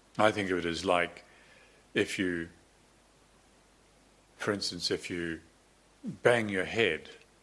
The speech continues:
you know, maybe you're out trimming the hedge and, and you catch your forehead on a branch and you, you've got a, a nasty gash across your forehead and, and so you clean it and then you look in the mirror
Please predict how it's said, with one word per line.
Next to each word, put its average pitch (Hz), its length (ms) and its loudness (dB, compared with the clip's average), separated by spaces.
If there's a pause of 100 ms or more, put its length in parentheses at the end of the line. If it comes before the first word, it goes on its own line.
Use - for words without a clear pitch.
(160)
you 101 80 -8
know, 90 60 -12
maybe 92 300 -6
you're 87 180 -2
out 90 180 -4 (560)
trimming 95 340 0
the 87 100 -2
hedge 82 440 0
and, 78 220 -12 (440)
and 87 120 -10
you 82 200 -12
catch - 380 0
your 90 220 -6 (320)
forehead 95 480 2
on 85 120 -2
a 78 60 -6
branch 87 640 0
and 85 100 -14
you, 82 140 -12 (500)
you've 85 120 -8
got 92 160 -4
a, 85 140 -8 (160)
a 87 40 -12
nasty 95 680 0 (280)
gash 101 380 2
across - 380 -8
your 92 80 -4
forehead 82 560 -2
and, 76 160 -14 (880)
and 82 340 -12 (680)
so - 160 -8
you 85 340 -8
clean 113 300 2
it 104 160 -2
and 92 160 -4
then 92 140 -4
you 95 100 -4
look 120 220 2
in 104 100 0
the 95 60 0
mirror 107 520 6